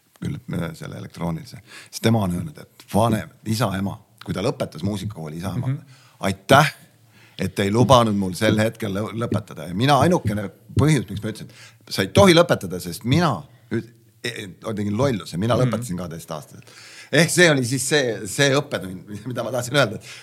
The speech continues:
Speaker 1: lõpetuseks on kaheksateistaastaselt ei saa seal midagi teha või kahekümne või kahekümne kahe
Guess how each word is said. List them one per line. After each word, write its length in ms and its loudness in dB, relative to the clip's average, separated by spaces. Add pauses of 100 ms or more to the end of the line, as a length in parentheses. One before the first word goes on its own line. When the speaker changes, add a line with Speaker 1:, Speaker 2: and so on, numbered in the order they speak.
(200)
Speaker 1:
lõpetuseks 880 2
on 80 -12
kaheksateistaastaselt 1200 -8 (300)
ei 40 -4
saa 140 -2
seal 140 -6
midagi 320 -6
teha 180 -10
või 100 -12
kahekümne 440 -10
või 100 -12
kahekümne 380 -12
kahe 260 -12